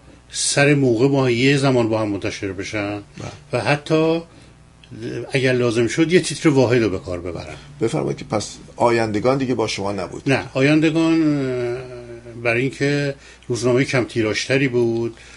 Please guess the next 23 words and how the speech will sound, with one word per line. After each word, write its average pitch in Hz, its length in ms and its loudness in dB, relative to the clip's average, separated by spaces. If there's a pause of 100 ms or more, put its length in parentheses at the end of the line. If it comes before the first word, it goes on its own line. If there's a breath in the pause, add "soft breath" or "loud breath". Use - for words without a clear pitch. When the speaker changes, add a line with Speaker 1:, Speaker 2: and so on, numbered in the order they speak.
(200 loud breath)
Speaker 1:
و 113 120 -4
این، 135 520 2
اه، 117 840 -2
هماهنگی 127 420 2
بین 139 220 2
سردبیرا 117 520 0
وجود 120 340 0
نداشت، 98 360 -2 (340 loud breath)
ولی 127 160 2
یادمه 143 340 4
که 131 500 -2 (260)
با 117 120 -2
اطلاعات 110 380 0
بود. 107 300 -8 (420)
Speaker 2:
بله. 95 120 -8 (2250 loud breath)
Speaker 1:
اولین 175 440 6
مورد 180 540 8
روز 147 340 0
شاه 123 380 0
رفت 123 340 0 (1120)
پیش 104 220 -12
اومد. 95 180 -14 (300)
Speaker 2:
همین 104 260 -4